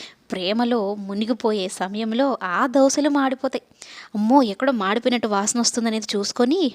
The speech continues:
మరలా మంచిగా దోసలు వేసుకొని ఇద్దరు తినిపించుకుంటూ ఉంటారు. అయితే బాలు ఒక ప్లాన్ వేశాడు. అలాగే బాలు, మీనల్ విషయంలో ఇంకొక శుభవార్త కూడా. బాలు, మీనాలు ఇద్దరు కలిసి ఇంకొక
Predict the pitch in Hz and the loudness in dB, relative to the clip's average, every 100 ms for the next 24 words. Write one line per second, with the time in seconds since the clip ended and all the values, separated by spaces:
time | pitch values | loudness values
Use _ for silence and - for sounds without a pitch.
0 | - 226 233 247 220 208 208 233 226 214 | -4 -2 0 2 0 -2 -4 -2 -2 0
1 | 190 220 202 196 233 214 208 208 196 190 | -2 -2 -4 -4 -6 -4 -4 -6 -8 -8
2 | - 180 180 175 160 - _ - - - | -8 -8 -8 -10 -12 -18 _ -20 -16 -14
3 | - 202 208 240 214 247 196 202 208 247 | -4 -2 0 -2 -2 -4 0 0 2 0
4 | 254 - 220 208 202 196 208 196 - 196 | -2 -4 -6 -4 -2 -2 -4 -6 -6 -2
5 | 277 381 - - - - 254 269 294 254 | -2 -2 -10 -18 -8 0 2 2 4 6
6 | 262 277 269 262 247 294 269 277 - 220 | 6 4 4 2 2 2 2 2 2 2
7 | 233 247 240 202 185 - _ _ - 208 | 2 -2 -2 -6 -8 -12 _ _ -6 2
8 | 226 240 254 233 220 220 190 226 233 233 | 4 6 4 4 0 -4 -4 -4 -2 -2
9 | 381 359 285 | 0 2 2